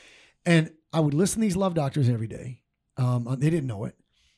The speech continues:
And one day I was driving into the T V station, and somebody called in and asked them if they watched me on T V. And immediately my, my stomach dropped,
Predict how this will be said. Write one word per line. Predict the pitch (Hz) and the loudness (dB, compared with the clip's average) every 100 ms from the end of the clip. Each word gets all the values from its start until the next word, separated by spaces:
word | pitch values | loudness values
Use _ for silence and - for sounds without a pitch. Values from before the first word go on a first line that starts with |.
| - | -8
And | 135 | -2
one | 185 | -2
day | 202 | -2
I | 175 | -2
was | 165 | -2
driving | 165 147 151 | -2 -2 0
into | 147 131 | 0 -2
the | |
T | 123 151 | -2 -4
V | 143 | -4
station, | - 123 117 123 117 | -6 -6 -6 -8 -6
and | 120 | -8
somebody | - 180 208 | -4 -2 -2
called | - 160 160 | -2 -2 0
in | 156 | 2
and | 139 131 | 0 -2
asked | 139 135 - - - - 135 | -8 -10 -12 -18 -18 -18 -2
them | 135 151 117 110 - _ _ _ | 2 2 0 -4 -12 _ _ _
if | 139 - | -6 -4
they | 139 | -2
watched | 135 135 - | -2 -4 -4
me | 135 123 | 0 0
on | 117 | 0
T | 117 117 | -4 -6
V. | 147 - - _ _ _ _ _ 151 | -8 -10 -14 _ _ _ _ _ -2
And | 143 | 0
immediately | 131 190 214 143 127 | 2 0 0 0 0
my, | 120 117 | 0 -4
my | 120 | -6
stomach | 117 170 135 110 | -2 -2 -2 -4
dropped, | 92 - - | -8 -8 -16